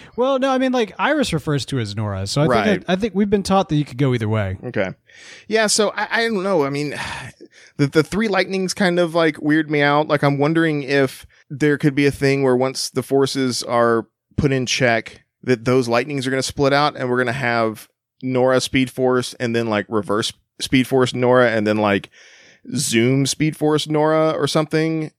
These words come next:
Speaker 2: and then we'll have the, the Nora that we all know right now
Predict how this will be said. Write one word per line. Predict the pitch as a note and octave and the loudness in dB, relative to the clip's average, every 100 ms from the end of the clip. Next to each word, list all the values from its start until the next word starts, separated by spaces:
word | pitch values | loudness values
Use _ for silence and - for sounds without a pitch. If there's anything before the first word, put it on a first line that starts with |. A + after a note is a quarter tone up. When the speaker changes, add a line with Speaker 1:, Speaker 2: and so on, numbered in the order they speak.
| _ | _
Speaker 2:
and | C3 B2+ | -2 2
then | B2+ B2 | 2 2
we'll | A#2 | 2
have | B2 A#2+ A#2 G#2+ - | 2 2 2 -2 -12
the, | B2+ A#2+ A2 | -4 -2 0
the | G#2 A#2+ | -2 0
Nora | B2+ C3+ | 2 2
that | B2+ A2 | 0 0
we | A#2 | 0
all | A#2 | 0
know | A2+ A#2 | 2 2
right | A2 G#2 | 2 0
now | A2 A#2+ B2 G#2+ G#2 G2+ | 0 0 2 2 0 -4